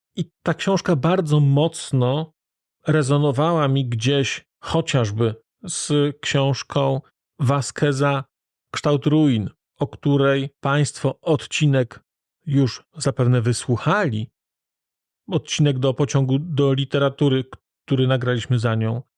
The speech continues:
Ale ja o tym odcinku będę mówił dopiero w przyszłości, bo ja tego odcinka jeszcze nie nagrałem.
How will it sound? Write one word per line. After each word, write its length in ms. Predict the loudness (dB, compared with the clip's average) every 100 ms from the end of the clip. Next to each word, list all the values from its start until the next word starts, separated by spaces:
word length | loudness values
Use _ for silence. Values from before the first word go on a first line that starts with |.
| _ _ _
Ale 600 | 0 2 2 4 2 0 -2
ja 260 | 0 0 -2
o 100 | -2
tym 200 | 0 0
odcinku 460 | 0 -2 0 2
będę 280 | 2 2 4
mówił 280 | 4 4 2
dopiero 520 | 2 2 2 2 -2 -10
w 160 | _
przyszłości, 1080 | -4 -2 0 2 2 2 -4 -6 -2 0 -2 -2
bo 300 | 0 2 2
ja 320 | 2 0 0
tego 400 | -2 -2 0 -2
odcinka 640 | -4 -4 0 0 0 -2
jeszcze 540 | 0 2 2 0 -2 0
nie 160 | 2
nagrałem. 760 | 2 0 0 0 0 0 0